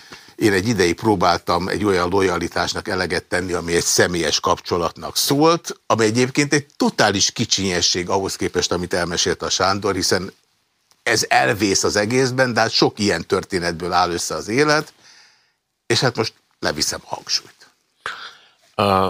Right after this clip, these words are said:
Speaker 2: nem azt gondolom, nem gondolok én világvégét, mert azért azt nem, hanem az a csapda idegesít, amit te is, ö, szóba hoztál. Ö, <clears throat> mert ez végül is példanélküli,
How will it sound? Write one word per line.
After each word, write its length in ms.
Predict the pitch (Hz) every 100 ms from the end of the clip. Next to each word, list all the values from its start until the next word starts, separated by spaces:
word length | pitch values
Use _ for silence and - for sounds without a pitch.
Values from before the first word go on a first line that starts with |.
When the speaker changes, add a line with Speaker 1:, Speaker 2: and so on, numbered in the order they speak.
| -
Speaker 2:
nem 220 | 98 127
azt 160 | 110 95
gondolom, 680 | 87 85 85 82 87 85 -
nem 180 | 104 107
gondolok 380 | 90 82 76 -
én 100 | 76
világvégét, 720 | 80 73 73 73 71 71 76
mert 180 | 76 69
azért 340 | 69 71 69
azt 220 | 67 - -
nem, 320 | 64 62 67 _ _ _ _ _ _
hanem 560 | _ 82 85 82 82 - _
az 200 | 101 85
a 80 | 87
csapda 560 | - 104 78 69 67 - -
idegesít, 580 | 71 69 69 - 78 -
amit 220 | 76 71
te 160 | - 78
is, 280 | 71 - - _ -
ö, 500 | 64 65 67 62 62 -
szóba 360 | - 85 - 69
hoztál. 640 | 71 - - 57 76 80 _ _ _ _ _ _ _ _
Ö, 320 | - 76 82 78 - 113
<clears throat> 380 | - - -
mert 140 | 85 82
ez 100 | 80
végül 240 | 85 85
is 120 | 82
példanélküli, 1000 | - 92 87 73 69 71 - 76 76 80